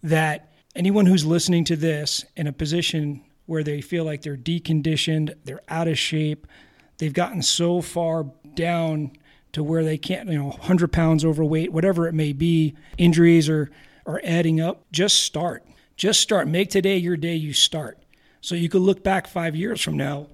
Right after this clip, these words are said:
and somebody will be looking at you saying, "Well, they're just gifted. They're just talented. They're just naturally strong." Just start. Start moving.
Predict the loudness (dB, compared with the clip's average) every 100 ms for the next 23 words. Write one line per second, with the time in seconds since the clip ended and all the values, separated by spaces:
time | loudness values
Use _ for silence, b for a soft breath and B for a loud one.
0 | -2 2 6 8 8 8 6 6 4 2
1 | 2 2 2 2 0 0 -2 B B B
2 | B B -2 0 2 0 0 -4 -4 -8
3 | -6 -6 -4 -4 -4 -6 -4 -6 -10 -16
4 | -14 -6 -2 0 0 0 -2 -4 -4 -4
5 | -4 -2 -2 -2 -2 -2 -4 -2 2 2
6 | 2 -2 -4 -6 -6 -4 -4 0 0 0
7 | -2 -10